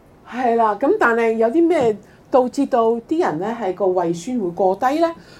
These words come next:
噉有胃病，噉你食咩啊？咁胃要做咩啊？中和你嗰個胃酸吖嘛。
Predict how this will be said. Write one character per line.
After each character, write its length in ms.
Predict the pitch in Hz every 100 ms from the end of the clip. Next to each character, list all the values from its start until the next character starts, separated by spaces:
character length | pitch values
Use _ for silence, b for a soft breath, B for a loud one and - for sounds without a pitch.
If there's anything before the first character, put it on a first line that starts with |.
| B
噉 180 | 302 403
有 80 | 339
胃 220 | 254 220
病， 140 | 214 214 196
噉 60 | 220
你 140 | 285
食 120 | 240 170
咩 140 | 226
啊？ 100 | 320 - _ _ _ _ - - - - - - -
咁 140 | 277 349
胃 120 | 254
要 60 | 254
做 160 | 247
咩 120 | 247
啊？ 140 | 294 359 - - - _ - - - - - - - - - -
中 240 | - 392 381
和 220 | 220 202
你 80 | 220
嗰 140 | 269
個 160 | 311 254
胃 160 | 226 220
酸 260 | - 294
吖 100 | 302
嘛。 300 | 285 247 220